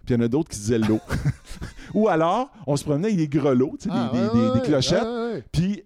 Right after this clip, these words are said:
Speaker 1: ça faisait le même effet. Il, il, il était
Speaker 2: Ah,
Speaker 1: rendu
Speaker 2: ouais.
Speaker 1: fou.
Speaker 2: Wow.
Speaker 1: Et le pauvre gars, euh, s'est retrouvé à Montréal. À un moment donné, il s'est dit, « Je suis plus capable, je m'en vais à Montréal. »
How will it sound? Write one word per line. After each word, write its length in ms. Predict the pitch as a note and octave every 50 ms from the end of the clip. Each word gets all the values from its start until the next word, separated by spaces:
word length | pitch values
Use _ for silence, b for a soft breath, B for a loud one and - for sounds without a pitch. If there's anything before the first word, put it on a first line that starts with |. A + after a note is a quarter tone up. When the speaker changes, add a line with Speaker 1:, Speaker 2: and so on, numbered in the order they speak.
| _
Speaker 1:
ça 200 | - C#3 - E3
faisait 220 | C#3 - D#3 D3 E3+
le 60 | F3
même 160 | F3 F#3 F3 D#3
effet. 380 | C#3 B2 - - F3 G3+ G#3 F3+
Il, 80 | C#3+
il, 280 | C3+ C#3 D3+ D3+ D3 D#3+ F3
il 60 | D#3
était 180 | C3+ C3 E3 D3+
Speaker 2:
Ah, 120 | C#3 D3+
Speaker 1:
rendu 120 | C#3+ C3+ -
Speaker 2:
ouais. 60 | -
Speaker 1:
fou. 160 | - B3 A#3+ B B B -
Speaker 2:
Wow. 180 | F#2+ B2 D3 -
Speaker 1:
Et 300 | E3 E3+ F#3+ G#3 A3+ A3
le 140 | E3+ C#3+ B2
pauvre 280 | - G#3 G#3+ F#3+ D3+
gars, 440 | C#3+ D#3 F#3 G3 G#3+ A3+ A#3 A#3 - - - -
euh, 300 | B2 B2+ B2 A#2+ A#2 A2+
s'est 160 | - - D#3
retrouvé 640 | - - - - C#3 C3+ C#3 E3 F3 F3+ F3+ E3 -
à 140 | A#2 A#2 A#2
Montréal. 440 | A#2+ B2 A#2+ A2+ A#2 A#2 C#3 F3 F#3
À 20 |
un 40 | C#3+
moment 160 | A#2 A#2 G#2+
donné, 120 | A2+ D3
il 60 | E3 C3+
s'est 120 | - A2+
dit, « 80 | G#2 G2+
Je 40 | G#2+
suis 80 | -
plus 80 | - - -
capable, 320 | A#2 F#2 - F#2+ - - -
je 100 | - A#2+
m'en 100 | G#2 G#2+
vais 60 | A#2+
à 60 | C3
Montréal. » 440 | B2+ A2+ G#2 G2+ G2+ G2 A2 D3